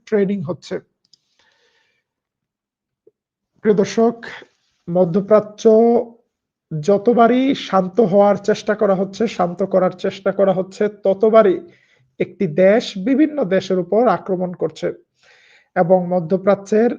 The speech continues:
এই, এই সংঘাতগুলো মাধ্যমে প্রেডিকশন করা যাচ্ছে যে সামনে একটি বড় ধরনের যুদ্ধ আসছে। সেই যুদ্ধের প্রস্তুতি চলছে বিভিন্ন শিবিরে। এবং দেখা যাক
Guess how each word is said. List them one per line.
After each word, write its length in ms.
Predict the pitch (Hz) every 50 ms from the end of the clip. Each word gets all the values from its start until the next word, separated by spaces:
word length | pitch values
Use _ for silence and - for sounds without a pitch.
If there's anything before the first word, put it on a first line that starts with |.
| - _ -
এই, 560 | 180 185 190 190 196 196 196 190 - - - - _ _ _ _ _ _ _ -
এই 240 | 196 214 220 214
সংঘাতগুলো 1080 | 190 - - - 185 190 196 185 214 233 190 190 - 233 220 226 247 262 269 311 - - - _ _ _ _ _ _ _ _ _ _ _ _ _ _ _ _ _ _ _ _ 196
মাধ্যমে 480 | 185 190 196 175 165 202 208 233 240
প্রেডিকশন 600 | 233 - - 220 202 180 240 233 - - 254 233
করা 240 | - 214 196 190 190
যাচ্ছে 380 | 180 190 190 190 - 214 254 214
যে 280 | 185 190 180 175 175 - _ _ _ _ _
সামনে 520 | - - - 180 180 180 185 202 220 226
একটি 240 | 214 214 - - 196
বড় 400 | 151 143 - 180 180 190 208 208
ধরনের 480 | 175 180 190 202 196 214 220 220 160 147
যুদ্ধ 280 | - 175 156 - -
আসছে। 440 | 175 165 160 156 - - - 170 - - _ _ _ _ _ _
সেই 240 | - - 220 254 240
যুদ্ধের 420 | 190 220 220 170 170 208 226 220
প্রস্তুতি 640 | 220 226 - _ - 214 214 - - 247 185 233 226
চলছে 540 | - 214 202 196 196 196 - 220 240 240 233
বিভিন্ন 560 | 160 160 185 208 196 226 233 233 233 240 233
শিবিরে। 600 | - - - - 208 180 196 175 165 143 - - _ _ _ _ _ _ _ _ _ _ _ _ _ _ -
এবং 440 | 185 175 175 190 190 185 180 175 170
দেখা 240 | 160 180 180 185 208
যাক 300 | 175 214 220 247 226 -